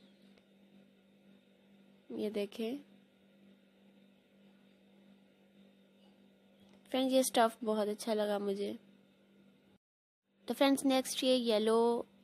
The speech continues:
कलर की शर्ट है। इसकी डिज़ाइनिंग और प्रिंट बहुत खूबसूरत है।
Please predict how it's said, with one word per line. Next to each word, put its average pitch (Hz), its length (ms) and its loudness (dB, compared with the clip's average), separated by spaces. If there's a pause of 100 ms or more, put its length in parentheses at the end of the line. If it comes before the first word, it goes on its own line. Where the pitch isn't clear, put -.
(320)
कलर 226 220 2
की 262 140 -4
शर्ट 254 360 0
है। 240 160 0
इसकी 233 240 -4
डिज़ाइनिंग 220 600 -2
और 202 180 0
प्रिंट 214 300 -4
बहुत 220 360 -8
खूबसूरत 220 580 -2
है। 220 200 0